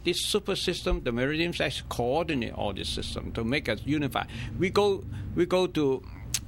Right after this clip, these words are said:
to do things as a u-, as a unity. I mean, it's not just our hand goes one way, the leg goes the other way, okay? And the current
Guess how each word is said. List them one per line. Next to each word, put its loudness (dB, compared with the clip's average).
to 2
do 2
things 2
as 0
a 2
u-, 2
as 0
a 2
unity. 0
I 0
mean, 0
it's -2
not 0
just 0
our 2
hand 0
goes 0
one 2
way, 2
the 0
leg -2
goes -2
the 2
other 0
way, 0
okay? 0
And 2
the 2
current 2